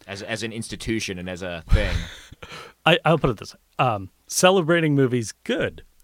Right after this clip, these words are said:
Speaker 2: Um, caring about the Oscars too much, bad.
Speaker 1: Yeah.
Speaker 2: It's, yeah.
Speaker 1: I mean, so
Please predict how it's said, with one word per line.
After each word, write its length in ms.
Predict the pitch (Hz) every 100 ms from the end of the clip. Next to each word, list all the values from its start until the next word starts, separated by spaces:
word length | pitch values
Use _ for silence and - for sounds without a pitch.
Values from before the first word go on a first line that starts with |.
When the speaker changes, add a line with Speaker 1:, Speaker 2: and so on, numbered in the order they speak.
| _ _ - _ -
Speaker 2:
Um, 380 | 135 113 95 92 _ - _ _ _ _ _ _ _ _ _ _ _ -
caring 360 | - 175 170 165
about 280 | 135 123
the 100 | 123
Oscars 400 | 113 107 - 107
too 120 | - 113
much, 280 | 95 - -
bad. 320 | 92 90 - _
Speaker 1:
Yeah. 540 | 113 135 151 143 135 - _ -
Speaker 2:
It's, 520 | 151 - - - -
yeah. 140 | 139 110 - - _ -
Speaker 1:
I 80 | - 180
mean, 260 | 165 165 - _ - -
so 520 | - 185 160 151 147